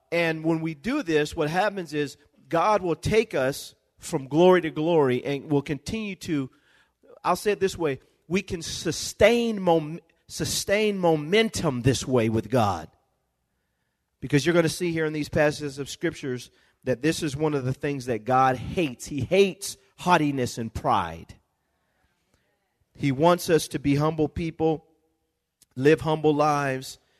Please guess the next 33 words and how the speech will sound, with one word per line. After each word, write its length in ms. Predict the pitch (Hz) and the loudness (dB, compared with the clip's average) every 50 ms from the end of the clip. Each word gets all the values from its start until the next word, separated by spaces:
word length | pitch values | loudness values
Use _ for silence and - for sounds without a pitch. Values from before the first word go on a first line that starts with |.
| _ _ _ _ _ _ - | _ _ _ _ _ _ -2
and 240 | 135 135 135 131 - - | 0 2 2 0 0 0
ultimately 720 | 160 160 175 - - 147 139 131 110 - - 120 117 113 113 - _ _ _ _ | 2 2 2 0 -2 -4 -4 -4 -4 -4 -6 -6 -6 -6 -8 -12 _ _ _ _
become 380 | - 120 - - 139 127 127 - - | -10 -10 -6 -4 -4 -4 -4 -4 -2
utterly 360 | 139 147 139 139 135 131 131 | -2 -2 -2 -2 -4 -4 -4
dependent 460 | 120 113 117 - - 147 135 127 120 | -4 -6 -8 -4 -4 -2 -2 -2 -2
upon 320 | 110 104 - - 113 110 110 | -4 -6 -4 -4 -4 -4 -2
him. 240 | 107 123 117 101 101 | -2 -4 -4 0 4
Look 160 | 143 220 226 | 4 4 4
at 60 | 233 | 4
this 220 | 196 180 165 - - | -2 -6 -8 -10 -12
in 120 | - 151 | -14 -8
verse 300 | 131 151 156 151 139 - - - - _ _ _ _ _ _ _ | -2 0 0 0 -2 -4 -12 -18 -20 _ _ _ _ _ _ _
chapter 320 | - - 160 156 - 170 | 0 0 0 0 0 0
eighteen, 480 | - 135 156 147 - - 147 139 135 127 | 0 0 -2 -2 -4 -6 -8 -6 -6 -4
Matthew 300 | 135 139 147 - 156 156 | -4 -4 -4 -4 -6 -6
chapter 340 | - 170 143 135 - 151 - | -4 -4 -4 -2 -4 -4 -4
eighteen, 380 | - 139 139 - - 143 131 117 | -4 -6 -6 -6 -8 -10 -8 -4
verse 240 | 123 120 117 - | -4 -6 -6 -6
one 480 | 123 117 117 127 139 127 113 107 107 110 - _ _ _ _ _ | -10 -10 -8 -6 -4 -2 -2 -4 -4 -6 -12 _ _ _ _ _
on 200 | - 117 117 117 | -6 -4 -4 -2
down 260 | 107 123 117 113 113 110 | -2 -2 -2 -2 -2 -4
to 60 | 107 | -6
four. 440 | - - - 123 110 98 85 80 - _ _ _ _ _ _ _ _ _ _ _ _ _ _ _ _ _ _ _ - | -8 -6 -6 -4 -4 -4 -4 -8 -12 _ _ _ _ _ _ _ _ _ _ _ _ _ _ _ _ _ _ _ -6
It 100 | 175 - | -2 2
says, 240 | 208 190 170 - - - | 2 2 2 2 2 2
"At 240 | 220 254 277 - | 4 4 4 4
that 200 | - 277 254 247 | 4 4 4 2
time, 500 | - - 156 143 135 131 135 151 180 185 151 | 0 -2 -2 0 0 0 -2 -4 -6 -8 -2
the 100 | - 160 | -2 0
disciples 560 | 139 147 143 - 180 170 185 185 - 175 160 | 0 0 -2 0 0 0 0 0 -2 -4 -6
came 260 | - - 180 165 160 160 | -4 -4 -4 -4 -2 -4
to 60 | 151 | -6
Jesus, 600 | 131 127 143 147 139 110 98 87 - - - | -6 -4 -6 -6 -6 -8 -12 -14 -16 -20 -20